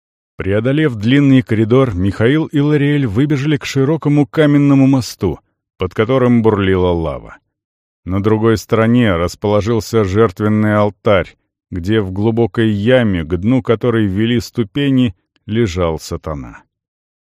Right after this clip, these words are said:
Вокруг алтаря архидемоны установили клетки с грешниками. Прогнившие внутри и снаружи души людей бились о стальные решетки и с криками тянулись к демонам.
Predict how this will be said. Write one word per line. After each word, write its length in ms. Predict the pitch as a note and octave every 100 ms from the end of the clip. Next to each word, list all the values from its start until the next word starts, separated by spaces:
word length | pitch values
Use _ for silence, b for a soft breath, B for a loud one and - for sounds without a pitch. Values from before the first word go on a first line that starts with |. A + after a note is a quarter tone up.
| -
Вокруг 560 | E2+ F#2 F#2+ G2+ F2+ -
алтаря 840 | G2+ F2 - F2+ G2 G#2 E2 C#2+ F2+
архидемоны 840 | F2+ - G2+ G2 B2 A2 F#2+ E2
установили 720 | F#2 - - A2 A#2 B2 A#2
клетки 520 | G2+ A2+ A2 G2+ A2
с 80 | G#2+
грешниками. 680 | G2 A2 G2+ - B1+ - B1 _ _ _ _ _ _ _ _ _
Прогнившие 720 | E2+ F#2 G#2+ D#3 D3 - C#3
внутри 600 | A#2+ A2+ A#2+ - A#2 C3+
и 40 | A#2+
снаружи 640 | - G#2 G#2 B2+ G2+ G#2+
души 380 | G2 A2 G2+ G#2+
людей 520 | G2+ G2 A2 B2 G#2+
бились 640 | F2+ A2+ E3 C#3+ A2+ -
о 100 | A#2
стальные 520 | G#2+ - B2 C#3 D3 C3+
решетки 640 | A#2+ - E3 - A#2+ - _ _ _
и 120 | E3 E3
с 140 | -
криками 520 | - F#3+ F3+ E3+ E3+
тянулись 560 | C#3+ E3+ E3+ E3 D3+ C3+
к 80 | C3
демонам. 520 | D3 C#3+ F#2+ D2